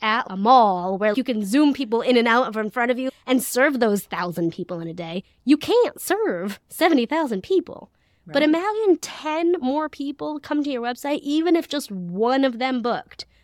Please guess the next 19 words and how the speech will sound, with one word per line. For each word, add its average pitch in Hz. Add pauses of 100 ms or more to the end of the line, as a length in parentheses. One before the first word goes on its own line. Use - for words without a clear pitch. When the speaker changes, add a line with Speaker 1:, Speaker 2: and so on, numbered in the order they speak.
(160)
Speaker 1:
a 202
Speaker 2:
Mm-hmm. 220
Speaker 1:
large 214
package, 262 (100)
that 415
could -
be 349
business 311
changing. 165
So 220
Speaker 2:
Yeah. 156 (160)
Speaker 1:
regarding 311
client 269
wins, 262
I 226
think 302
the 190
best 185
wins, 175